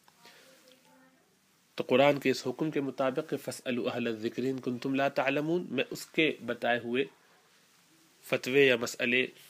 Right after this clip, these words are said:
کے جواب پر عمل کروں گا، اگرچہ دلیل میرے پاس نہیں ہوگی اور مجھے معلوم نہیں ہوگی، لیکن مجھے اس پر اعتماد ہے کہ یہ qualified ہے، یہ پوری محنت اور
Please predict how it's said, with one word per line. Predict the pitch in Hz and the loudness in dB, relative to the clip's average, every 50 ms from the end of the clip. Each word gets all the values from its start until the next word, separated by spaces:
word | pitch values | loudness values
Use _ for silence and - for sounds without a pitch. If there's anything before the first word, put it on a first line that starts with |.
| - _ _ _ _ _ _ _ _ - _ | -20 _ _ _ _ _ _ _ _ -20 _
کے | - 120 110 117 113 | -4 -4 0 0 2
جواب | 113 117 120 123 - - | 4 4 4 2 2 0
پر | 127 120 | 0 0
عمل | 110 107 107 107 - - | 2 0 -2 -2 -2 -2
کروں | 107 117 147 156 | -2 -2 -2 -2
گا، | 135 - - - _ _ _ _ _ _ _ _ _ _ _ _ _ _ _ _ _ - | -2 -4 -6 -12 _ _ _ _ _ _ _ _ _ _ _ _ _ _ _ _ _ -2
اگرچہ | - 131 123 131 127 127 - 143 143 139 - 110 110 110 | 0 4 6 6 4 4 2 2 0 0 0 0 2 4
دلیل | 113 123 131 123 | 4 4 4 2
میرے | 113 107 110 107 | 2 0 0 0
پاس | - 120 110 113 113 - - - _ _ _ _ _ _ _ _ _ _ _ _ _ _ _ _ _ _ _ _ _ _ _ | 0 0 0 0 0 -4 -10 -16 _ _ _ _ _ _ _ _ _ _ _ _ _ _ _ _ _ _ _ _ _ _ _
نہیں | 117 110 107 107 107 104 107 131 151 | -14 -12 -8 -6 -4 -2 0 0 0
ہوگی | 143 139 135 135 123 147 151 151 | 0 0 -2 -2 -2 0 0 2
اور | 139 123 117 113 110 | 2 2 0 0 -2
مجھے | 110 110 117 113 104 | -2 -2 0 0 0
معلوم | 101 101 107 117 110 104 | 0 0 0 -2 -2 -2
نہیں | 101 101 104 147 147 | -2 -2 -2 0 0
ہوگی، | 139 135 131 127 151 156 156 - - - - - - _ - | 0 0 0 -2 -4 -4 -6 -8 -16 -20 -20 -20 -12 _ 0
لیکن | 156 165 - 190 | 0 4 6 4
مجھے | 180 165 165 160 175 170 | 6 6 4 4 4 4
اس | 160 - - | 2 2 4
پر | - 185 | 4 4
اعتماد | 160 143 - 143 127 120 113 117 113 | 4 4 2 0 0 2 2 2 2
ہے | 113 127 160 165 - _ _ _ _ _ | 2 0 -2 -4 -8 _ _ _ _ _
کہ | - 127 | -4 -2
یہ | 117 117 123 120 | -2 -2 -2 -2
qualified | - 113 107 104 104 101 - 113 113 127 131 123 | -2 -2 -2 -2 -4 -4 -2 0 0 2 0 0
ہے، | 131 143 147 - _ _ - - - - - _ _ _ _ - | -4 -8 -8 -10 _ _ -20 -20 -20 -20 -20 _ _ _ _ -12
یہ | 135 - | -10 -6
پوری | - 135 127 131 | -4 -2 -2 0
محنت | 120 113 107 110 127 131 123 123 | 0 -2 0 0 -2 0 0 -2
اور | 107 | -2